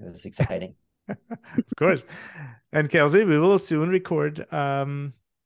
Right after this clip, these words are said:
Speaker 2: some new episodes. So, uh, everybody stay tuned for that. Um, and then you will ha-, hear Kelsey's voice, uh, um, more than today, of course, 'cause she has,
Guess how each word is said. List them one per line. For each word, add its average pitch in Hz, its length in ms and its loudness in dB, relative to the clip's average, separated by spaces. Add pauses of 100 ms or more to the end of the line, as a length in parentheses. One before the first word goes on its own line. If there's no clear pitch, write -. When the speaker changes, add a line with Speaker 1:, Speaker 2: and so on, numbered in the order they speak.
(140)
Speaker 2:
some 143 220 -2
new 143 140 2
episodes. 165 480 -2
So, 139 500 0
uh, 131 240 -6
everybody 143 360 -4
stay 147 200 -6
tuned 147 380 -6
for - 140 -4
that. - 300 -6 (500)
Um, 143 440 -4
and 131 140 0
then 127 140 -2
you 123 100 -4
will 127 140 0
ha-, 123 340 -4
hear 131 360 -4
Kelsey's 123 420 -6
voice, 123 380 -4 (140)
uh, 123 320 -4
um, 120 500 -8
more 135 240 2
than 123 480 -2
today, 127 500 -10
of 135 140 -12
course, 131 380 -12
'cause - 240 -10
she 127 140 -4
has, 117 300 -4